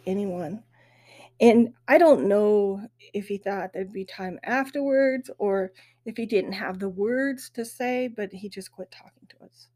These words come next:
And so the results were the same. So on June seventeenth, he went in for his first chemo treatment,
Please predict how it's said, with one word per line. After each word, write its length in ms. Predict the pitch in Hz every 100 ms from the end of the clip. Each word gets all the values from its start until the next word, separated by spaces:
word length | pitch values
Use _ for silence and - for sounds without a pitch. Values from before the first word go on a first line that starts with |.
| _ _ _ _ _ _ -
And 120 | 208
so 120 | 240
the 100 | 208
results 460 | 214 196 202 185 -
were 100 | 185
the 120 | 180
same. 360 | - - 190 190 _ _ _ _ _ _ - _ _ _ _ _ _ _ -
So 160 | 233
on 120 | 226
June 300 | 208 302 330
seventeenth, 840 | - 269 240 180 - - 226 208 -
he 200 | 214 208
went 220 | 214 202
in 180 | 196 190
for 180 | - 190
his 260 | 196 185 -
first 520 | - 202 196 - -
chemo 340 | - 214 185 175
treatment, 540 | - - - - _